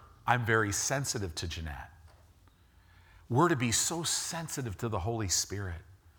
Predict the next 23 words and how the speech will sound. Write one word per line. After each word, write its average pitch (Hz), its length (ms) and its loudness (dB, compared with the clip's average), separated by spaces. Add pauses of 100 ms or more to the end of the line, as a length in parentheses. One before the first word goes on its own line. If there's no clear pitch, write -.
(1000)
that 135 180 2
whenever 165 600 4
the 131 180 2
enemy 131 300 2
throws 127 460 2
a 101 60 -2
thought 117 720 2 (600)
that 110 180 -2
we're 139 240 2
not 127 220 4
enough, 104 600 0
that 87 140 -4
this, 131 160 -2 (240)
that 110 180 -2
this 156 200 2
is 123 140 2
not 127 220 4
working 117 300 2
out, 107 260 2 (180)
here's 147 280 2
the 131 100 2
big 127 240 2
one, 92 240 -2